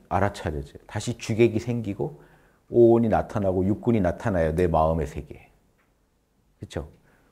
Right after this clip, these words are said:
그리고 이거를 체험하신 분들이 법공사상을 깨달은 거예요.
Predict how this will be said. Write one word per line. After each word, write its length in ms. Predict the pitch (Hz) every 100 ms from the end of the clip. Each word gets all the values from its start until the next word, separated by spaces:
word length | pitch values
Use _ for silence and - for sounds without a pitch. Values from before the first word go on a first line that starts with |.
| _
그리고 300 | - 156 -
이거를 680 | 113 123 151 160 156 - -
체험하신 640 | - 165 156 139 123 123
분들이 360 | 107 101 110 123
법공사상을 800 | - 107 - 123 120 113 107 101
깨달은 380 | 95 117 104 82
거예요. 140 | 76